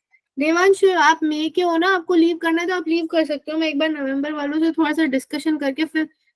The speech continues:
meeting end करूंगी, रहना है तो रह भी लो।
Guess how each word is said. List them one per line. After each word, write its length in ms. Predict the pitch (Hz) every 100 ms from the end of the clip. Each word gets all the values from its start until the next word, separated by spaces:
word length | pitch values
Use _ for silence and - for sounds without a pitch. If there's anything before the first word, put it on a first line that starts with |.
| _ 269
meeting 400 | 277 269 294 277
end 220 | 269 262
करूंगी, 380 | 247 226 240 294
रहना 260 | 302 285
है 80 | 330
तो 100 | 330
रह 220 | 311 247
भी 140 | 240 240
लो। 220 | 196